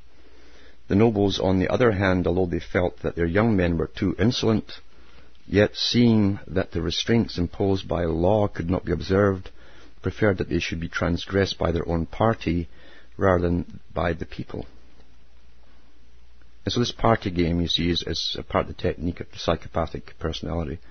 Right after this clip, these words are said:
And thus the desire of liberty caused one party to raise themselves in proportion as they oppressed the other. And it is the course of such movements that men,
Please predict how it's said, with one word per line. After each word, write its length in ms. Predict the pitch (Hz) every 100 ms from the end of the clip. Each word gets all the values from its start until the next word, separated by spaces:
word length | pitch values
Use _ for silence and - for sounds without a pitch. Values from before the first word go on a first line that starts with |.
| - - - - - - - - - - - - -
And 140 | 98
thus 160 | 127 -
the 60 |
desire 360 | 101 92 113 117
of 80 | 98
liberty 380 | 113 113 - 95
caused 500 | - 101 95 92 -
one 220 | 92 113
party 300 | - 95 92
to 160 | 82
raise 220 | 82 92 90
themselves 480 | 85 - 90 85
in 80 | 85
proportion 600 | 82 - 101 101 - 85
as 200 | - 85
they 80 | -
oppressed 440 | 80 - 85 85 -
the 120 | - -
other. 260 | 110 - - - - - - - - - - - - - - - - - - -
And 100 | 92
it 80 | 101
is 140 | -
the 100 | 90
course 340 | - 127 131
of 80 | 101
such 300 | - - -
movements 460 | 92 113 82 85 -
that 120 | -
men, 480 | 90 101 110 107